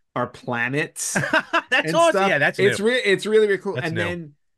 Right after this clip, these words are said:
Speaker 1: there are also, uh, and you get, and it, you unlock stuff now. You unlock different things that you can use.
Speaker 2: Oh, wow.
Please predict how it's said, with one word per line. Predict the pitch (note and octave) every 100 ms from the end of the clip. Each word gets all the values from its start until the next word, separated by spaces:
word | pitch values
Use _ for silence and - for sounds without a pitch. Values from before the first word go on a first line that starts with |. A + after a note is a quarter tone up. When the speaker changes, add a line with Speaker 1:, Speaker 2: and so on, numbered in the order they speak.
| _ _ _
Speaker 1:
there | C#3+ C3 C3 D#3+ D#3+
are | E3
also, | D#3+ D#3 - E3 D#3 D3+
uh, | C#3 C3 C3
and | E3 E3+
you |
get, | D#3+ G3
and | E3 E3 E3
it, | D#3
you | - D3 D3+
unlock | D3 C#3+ D#3 F3+
stuff | - - G2+ -
now. | F2+ D#2+
You | A#2+ C#3
unlock | C3+ C#3 C3+
different | C3+ A2+ A#2
things | B2 B2+
that | B2
you | A2+ A2+
can | G#2
use. | G#2 A#2+ G3+ -
Speaker 2:
Oh, | B3 C#4
wow. | A3 C#4+ F#2+